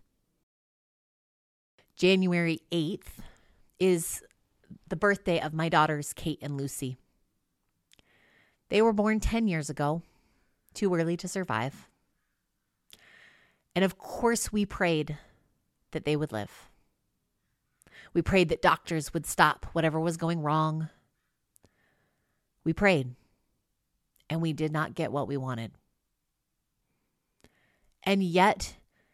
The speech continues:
in the midst of grief, as other people who also were comfortable with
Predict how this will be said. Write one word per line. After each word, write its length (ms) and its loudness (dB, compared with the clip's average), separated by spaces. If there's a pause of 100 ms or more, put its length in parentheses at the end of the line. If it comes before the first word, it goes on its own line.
(280)
in 160 2
the 80 4
midst 320 -2
of 100 -6
grief, 460 -8 (1080)
as 280 4
other 240 4
people 640 0
who 160 -6
also 420 0
were 180 0
comfortable 580 -4
with 140 -4